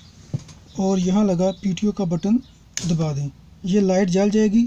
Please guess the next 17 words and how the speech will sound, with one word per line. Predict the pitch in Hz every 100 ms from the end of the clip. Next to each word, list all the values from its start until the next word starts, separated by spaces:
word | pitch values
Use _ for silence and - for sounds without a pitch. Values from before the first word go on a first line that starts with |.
| -
जो | 180 185
शो | 208 226
करेगी | 208 202 196
कि | -
आपका | 196 180 196
पीटीओ | 190 180 190 208
एंगेज | 185 170 175 160
हो | 156
गया | 151 147
है। | 143 - - - - - - -
फिर | 220 220
क्लच | 202 214 -
को | - 233
आराम | - 185 185 214
आराम | 214 208
से | 226
छोड़ें, | 226 214 220